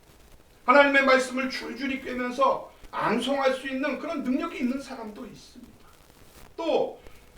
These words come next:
사람들에게 정말 필요한 것들을 공급하는 그런 자비의 행위를 할 수도 있습니다. 그러나 반대로 나를 중심에 놓는 것이 아니라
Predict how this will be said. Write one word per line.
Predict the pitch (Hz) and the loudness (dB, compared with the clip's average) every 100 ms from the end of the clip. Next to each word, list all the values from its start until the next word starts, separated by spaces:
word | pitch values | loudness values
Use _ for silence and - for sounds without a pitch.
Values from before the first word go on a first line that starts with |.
| - | -2
사람들에게 | - 220 277 285 302 | 6 6 6 2 -4
정말 | 240 269 311 - | -6 0 0 0
필요한 | - 359 349 339 | -6 -6 -4 -4
것들을 | 311 - 302 311 | -6 -6 -6 -6
공급하는 | 240 247 262 294 262 320 285 - - - - | -4 -4 -4 -8 -6 -6 -6 -10 -16 -20 -14
그런 | - 392 269 - - - | -4 -2 -2 -6 -16 -14
자비의 | - 254 262 302 - | -8 -6 -6 -6 -6
행위를 | 311 294 302 285 | -6 -10 -10 -12
할 | - - | -14 -16
수도 | 392 - - - - - | -16 -16 -12 -12 -12 -14
있습니다. | 254 - 294 254 - - - - - - - - - - - - - - - - - - - - - - - | -16 -16 -20 -18 -18 -20 -20 -20 -20 -20 -20 -20 -20 -20 -20 -20 -20 -20 -20 -20 -20 -20 -20 -20 -20 -20 -8
그러나 | 311 349 - | 0 2 2
반대로 | - 208 277 254 214 247 - - - - - - | 2 -2 2 6 6 4 2 -6 -18 -20 -20 -14
나를 | - - 285 302 | -2 2 2 0
중심에 | 254 254 - 302 277 | -2 -4 -2 -2 -2
놓는 | 233 226 226 | -2 -4 -4
것이 | 226 233 | -4 -4
아니라 | 202 214 220 - | -6 -4 -4 -6